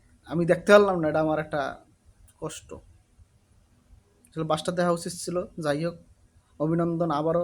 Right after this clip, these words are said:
শ্রীলঙ্কা টিমকে, মহিলা টিমকে, অভিনন্দন বাংলাদেশ ক্রিকেট টিমকেও, তারাও সেমি পর্যন্ত গেছিল। যদিও ঠক যে করার কিছু নাই,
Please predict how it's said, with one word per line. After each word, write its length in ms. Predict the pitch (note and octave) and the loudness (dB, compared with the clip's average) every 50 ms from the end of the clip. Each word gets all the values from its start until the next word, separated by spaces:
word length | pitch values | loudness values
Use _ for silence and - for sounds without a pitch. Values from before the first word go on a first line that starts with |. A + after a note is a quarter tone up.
| F3 - - | -4 -8 -14
শ্রীলঙ্কা 340 | - D#3+ D#3+ D#3+ D#3 D#3+ D#3+ | -10 -6 -6 -6 -4 -6 -6
টিমকে, 400 | D3+ F3+ E3+ E3+ D#3+ F#3+ G#3+ B3+ - - _ _ _ _ _ _ _ _ _ _ _ - - - | -6 -6 -8 -6 -6 -8 -10 -10 -12 -20 _ _ _ _ _ _ _ _ _ _ _ -20 -8 -4
মহিলা 200 | D#3 D#3+ E3 D#3+ | 0 2 2 2
টিমকে, 380 | E3 E3+ E3+ D#3+ - G3 B3+ - _ _ - _ _ _ _ _ _ - | 0 -2 -4 -4 -6 -8 -8 -8 _ _ -20 _ _ _ _ _ _ -10
অভিনন্দন 420 | C#3 D3+ E3 E3 E3 E3 E3 E3 D#3+ | -6 -4 0 0 0 0 0 -2 -2
বাংলাদেশ 300 | D#3 D#3 D3+ D#3 D#3+ D#3 - | -2 -2 0 0 -2 -4 -4
ক্রিকেট 380 | - E3 D#3+ D#3 D#3+ D3+ - - | -6 -6 -6 -6 -6 -10 -8 -6
টিমকেও, 340 | D#3+ D#3 D#3+ D#3+ F#3+ G3+ A3+ _ - | -6 -6 -6 -6 -8 -12 -12 _ -4
তারাও 260 | - C#3+ D3+ D3+ D3+ | -2 2 2 2 2
সেমি 240 | D#3 - - D3+ D3 | 0 -4 -6 -6 -6
পর্যন্ত 340 | C#3+ D#3+ D3+ D3 D3+ D#3 D#3 D3+ D3 | -6 -8 -8 -6 -8 -8 -8 -8 -8
গেছিল। 240 | D#3 D#3 - G3 A3+ | -8 -10 -8 -10 -8
যদিও 320 | G#3+ F#3+ F3+ F3 F3+ F3+ F3 | -6 -6 -4 -2 -2 -2 -2
ঠক 200 | F3 - F#3+ F3+ F3+ | 0 0 0 0 0
যে 280 | F3+ F3+ F3+ F3+ F3+ - - - - - - - - - - _ _ _ _ - | 0 -2 -2 -2 -2 -6 -16 -20 -20 -20 -20 -20 -20 -20 -20 _ _ _ _ -2
করার 220 | - F3 F3 F3 | 0 2 4 4
কিছু 240 | F3 F#3+ F3 E3 F#3 | 2 0 -6 -8 -6
নাই, 280 | E3+ F3 E3 E3 F#3 | -4 -4 -4 -4 -6